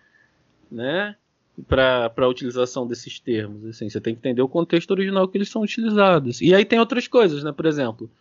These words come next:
é, ânima e ânimos também, né? Em alguns momentos tá utilizado como esses portadores do inconsciente, né? Como esses guardiões do inconsciente de alguma forma. Em outros momentos tá utilizado como essa contraparte sexual, assim, embora essa seja a menor,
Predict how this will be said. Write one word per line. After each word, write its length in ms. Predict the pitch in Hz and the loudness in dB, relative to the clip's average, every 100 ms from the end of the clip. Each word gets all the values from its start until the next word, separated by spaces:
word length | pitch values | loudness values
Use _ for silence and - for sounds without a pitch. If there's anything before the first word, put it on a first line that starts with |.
| _ - - | _ -20 -6
é, 220 | - 131 127 | 2 2 4
ânima 380 | 165 190 185 185 | 4 4 6 6
e 60 | 185 | 6
ânimos 420 | 180 151 131 - | 4 0 -4 -8
também, 400 | 160 156 151 135 | -8 -4 -4 -4
né? 260 | 127 123 | -4 -4
Em 100 | 123 | -2
alguns 220 | 131 131 139 | 0 -2 -2
momentos 420 | 151 147 151 - | -4 -2 -4 -2
tá 120 | 156 | 0
utilizado 600 | 156 - 160 143 143 143 | 0 -2 -4 2 4 2
como 220 | - 143 | -2 -4
esses 500 | 143 - 151 135 - - _ _ - _ _ _ | -4 -4 -2 -2 -4 -10 _ _ -20 _ _ _
portadores 880 | 165 160 - 156 135 151 170 156 135 | 4 4 4 4 6 6 6 4 -2
do 140 | 143 | 0
inconsciente, 960 | 147 - 147 147 - 131 135 202 - 139 | -2 0 -2 -2 -2 0 0 0 -2 -2
né? 160 | 147 | -2
Como 200 | 151 143 143 | -6 -8 -12
esses 280 | - 151 | -12 -14
guardiões 720 | 127 143 151 143 139 139 156 135 | 0 2 2 -2 -2 0 -2 -2
do 80 | |
inconsciente 680 | 135 131 139 143 - 127 131 | -4 -2 -2 -2 -2 -2 -2
de 40 | |
alguma 240 | 127 143 180 | -2 -2 -4
forma. 460 | - 254 311 339 - _ _ _ _ - | -4 -4 -4 -8 -16 _ _ _ _ -4
Em 160 | 254 | 2
outros 240 | 220 226 202 | 2 2 0
momentos 420 | 214 196 190 - | 0 0 -2 0
tá 80 | 202 | -2
utilizado 540 | 196 214 202 180 185 | -2 -6 0 2 2
como 200 | - 202 | -2 -2
essa 180 | 196 208 | 0 -2
contraparte 960 | - 185 185 202 196 156 175 175 - 180 | -2 -2 2 2 2 2 2 0 -4 -14
sexual, 800 | - 185 - 208 156 165 160 | -8 -8 -8 -4 0 2 0
assim, 200 | 131 - | -2 -6
embora 300 | 127 131 151 | -4 0 2
essa 220 | 156 175 190 | 2 0 -2
seja 320 | - 185 190 | 0 2 2
a 40 | |
menor, 680 | 190 190 160 170 214 160 123 | 2 2 2 2 2 -2 -8